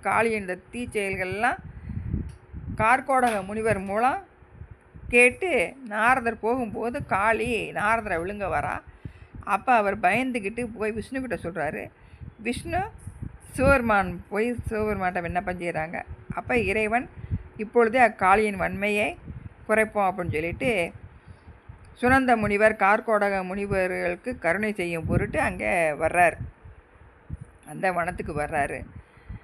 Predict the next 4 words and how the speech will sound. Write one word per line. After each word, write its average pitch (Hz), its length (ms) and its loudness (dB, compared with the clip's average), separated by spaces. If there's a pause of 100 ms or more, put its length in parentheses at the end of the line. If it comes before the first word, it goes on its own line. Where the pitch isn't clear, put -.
(2000)
இறைவன் 254 460 10
பைரவ 240 480 6
வேடம் 185 480 2
கொண்டு 214 500 0